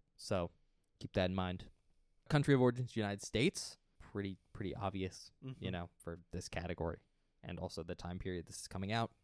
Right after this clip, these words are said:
Speaker 1: There is a number of titles here.
Speaker 2: Oh, okay.
Speaker 1: For, uh,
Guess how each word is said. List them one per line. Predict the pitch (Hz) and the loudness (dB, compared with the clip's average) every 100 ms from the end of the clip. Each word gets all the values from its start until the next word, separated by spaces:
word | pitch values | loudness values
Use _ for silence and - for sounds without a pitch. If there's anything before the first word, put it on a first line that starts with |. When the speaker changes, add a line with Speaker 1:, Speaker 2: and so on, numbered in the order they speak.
| _ _ _ - | _ _ _ -2
Speaker 1:
There | 147 151 | 4 8
is | 147 131 | 8 6
a | 117 | 4
number | 110 196 196 123 92 - - | 6 8 10 6 4 -6 -14
of | - | -10
titles | - 110 101 - | -2 0 0 2
here. | 123 156 - - - _ - | 4 4 2 -16 -20 _ -6
Speaker 2:
Oh, | 359 120 - | -4 -2 -2
okay. | 208 143 220 - | 2 4 2 2
Speaker 1:
For, | 113 101 | 4 4
uh, | 85 101 101 95 | 4 4 4 2